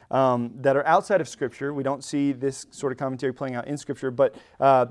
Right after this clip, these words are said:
the Book of Enoch, the Book of Jubilees, the Septuagint, um, and the Dead Sea Scrolls all show evidence of this line of thinking among the Jewish people as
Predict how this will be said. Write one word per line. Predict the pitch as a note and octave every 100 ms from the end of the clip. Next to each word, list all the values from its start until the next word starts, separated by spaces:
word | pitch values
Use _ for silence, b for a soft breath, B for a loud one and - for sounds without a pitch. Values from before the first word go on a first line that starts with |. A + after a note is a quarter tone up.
| - _ C#3+
the | B2+
Book | A#2+ D#3
of | D#3+
Enoch, | F3 E3+ F3 E3+ -
the | D3+
Book | C3+ D3
of | C#3+
Jubilees, | D3 D3 D3+ D3 C#3
the | -
Septuagint, | C3 C3 - D3+ C#3+ D3 D3 - b b -
um, | C3 C3 B2+ B2 -
and | C#3 C#3 C3+
the | C3
Dead | C3 C3+
Sea | - D3
Scrolls | - - B2+ A#2+ -
all | C3+ C3 C3+ C#3 C3
show | - C#3+ C3
evidence | B2+ B2 B2+ B2 B2
of | A2+ A2+
this | C3+ -
line | B2+ B2
of | A#2
thinking | B2 A#2+ B2
among | A2 A#2+ B2+ B2+
the | B2+
Jewish | A#2+ B2 -
people | A#2+ A2+ A#2
as | A#2 A#2